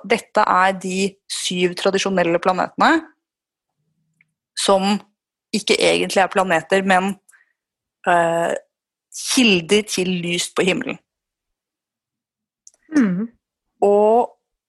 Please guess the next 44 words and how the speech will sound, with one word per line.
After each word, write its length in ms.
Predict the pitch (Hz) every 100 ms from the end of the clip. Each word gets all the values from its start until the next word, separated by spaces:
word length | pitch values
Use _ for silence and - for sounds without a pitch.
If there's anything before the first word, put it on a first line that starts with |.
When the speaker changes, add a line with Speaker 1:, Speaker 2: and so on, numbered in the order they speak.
| _ - 180
Speaker 1:
hvordan 340 | 196 180 196
man 120 | 208
har 120 | 226 233
pleid 280 | 202 180 190
å 60 | -
tolke 300 | 185 175 196
dem, 200 | 254 277
handler 600 | - 247 180 170 180 233
veldig 220 | 240 180 196
mye 120 | 180
om 120 | 190
hvordan 320 | 170 165 170
de 80 | 180
ser 320 | - 92 -
ut. 220 | - - - _ _ _ _ _ -
Så 120 | 208
en 160 | 185
av 100 | 190
grunnene 320 | 202 185 170 185
til 80 |
at 140 | 202 190
Venus 400 | 165 170 190 -
er 380 | 165 160 175 180 _ _ _ _ _ -
skjønnheten 560 | - 180 170 165 196
og 40 | 196
kjærligheten, 680 | 196 170 175 - 269 381 - _ _ _ _ _ _ - 185
er 200 | 185 196
at 80 | 208
det 100 | 202
er 200 | 170 175
en 140 | 208 - 226
utrolig 720 | - - 220 285 190 165 170
vakker 500 | 160 - 170 185 190 170
blå 460 | 170 160 160 165 - -
lyskilde. 420 | - - 151 - - _ _ _ _ _ _ _ _ _ _ _ _ _ _ 185
Og 100 | 190
Jupiter 460 | 180 185 185 226
er 100 | 185
en 120 | 190
veldig 180 | 190 180
vakker 320 | 175 - 185 185
og 60 |
klar 220 | 185 175 170
rød 320 | 165 170